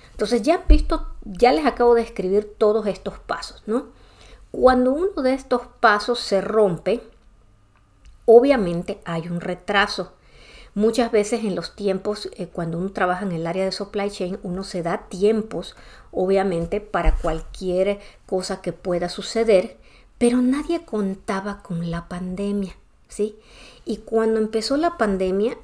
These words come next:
empecemos. En China, pues obviamente había problemas en el área de producción, ¿verdad? No, en todas las plantas no había la gente suficiente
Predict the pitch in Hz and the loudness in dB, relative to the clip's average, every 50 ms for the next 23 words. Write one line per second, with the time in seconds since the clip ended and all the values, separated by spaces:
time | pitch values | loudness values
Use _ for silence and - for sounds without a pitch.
0 | - - - - 190 180 - - 175 - - 196 165 147 143 - - - - - | -18 -12 -8 -8 -8 -8 -8 -8 -6 -4 -2 -2 -2 -4 -8 -14 -18 -20 -20 -20
1 | - - - - - - - _ _ - - 202 202 208 202 - - 220 220 220 | -20 -20 -20 -20 -20 -20 -20 _ _ -8 -4 -2 -2 -2 -2 0 0 0 2 2
2 | 233 269 311 - - - - - - 185 165 - 190 185 180 208 208 220 202 180 | 0 -2 -4 -8 -14 -20 -14 -8 -6 -4 -4 -4 -4 0 0 2 2 2 0 0
3 | 160 175 170 - 240 240 - - 170 156 160 165 165 165 - 202 196 180 175 165 | -2 -4 -4 -4 -4 -4 -4 -6 -8 -6 -6 -8 -8 -6 -6 -6 -4 -4 -4 -6
4 | 165 175 175 208 190 170 160 156 143 147 156 160 160 165 - - 208 214 269 269 | -6 -6 -6 -6 -4 -4 -4 -6 -6 -6 -6 -6 -6 -6 -2 -2 0 0 -2 -4
5 | - - - 302 233 262 349 - - - - - 170 160 160 185 240 269 233 190 | -4 0 2 2 2 2 0 -6 -16 -18 -12 -12 -8 -6 -4 -2 0 0 0 0
6 | 175 185 202 202 - - - - - - - 185 175 170 - 190 185 185 202 214 | -2 -4 -6 -8 -12 -18 -20 -20 -20 -14 -10 -8 -8 -4 -2 -2 -2 0 -2 -4
7 | 190 202 - - 208 196 208 208 226 208 202 185 170 170 175 175 180 170 - - | -4 -2 -2 0 0 0 0 -2 -4 -4 -2 -4 -4 -4 -6 -6 -8 -8 -8 -10
8 | 175 160 - 190 175 - - - 160 - - 151 - - - 190 190 185 185 180 | -10 -8 -8 -10 -10 -10 -12 -12 -12 -12 -12 -12 -12 -10 -6 -4 -2 -2 -2 -4
9 | 175 - 339 370 | -6 -8 -10 -10